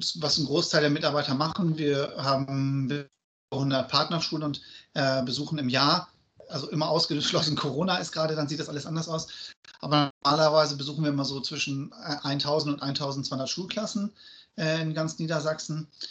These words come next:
Und, äh, da ist man schon eine ganze Menge unterwegs. Ähm, aber wir machen halt auch, ähm, ja, im außerschulischen Bereich. Ein Kollege von mir macht ganz viel in, äh, Wohnheimen, in, in Einrichtungen,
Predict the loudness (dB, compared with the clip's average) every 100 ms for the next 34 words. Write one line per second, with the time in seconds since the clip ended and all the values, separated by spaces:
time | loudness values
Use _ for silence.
0 | -16 -12 -2 0 0 0 -2 2 2 2
1 | 2 2 2 2 2 0 2 2 0 -10
2 | -10 -6 -6 -4 -2 -2 -4 -4 2 4
3 | 4 4 4 2 2 0 0 0 -2 -2
4 | _ _ -20 -20 _ -6 -2 -2 -2 -6
5 | -2 -2 0 0 0 0 0 0 0 0
6 | 2 2 0 -2 0 0 -2 0 0 -2
7 | -2 -2 0 0 -2 -2 -4 -6 -12 -18
8 | -20 -8 -2 0 0 2 2 0 -4 0
9 | 2 2 0 -2 -2 -2 -2 -4 -4 -4
10 | -8 -8 -6 -4 -4 -6 -4 -2 0 -2
11 | -4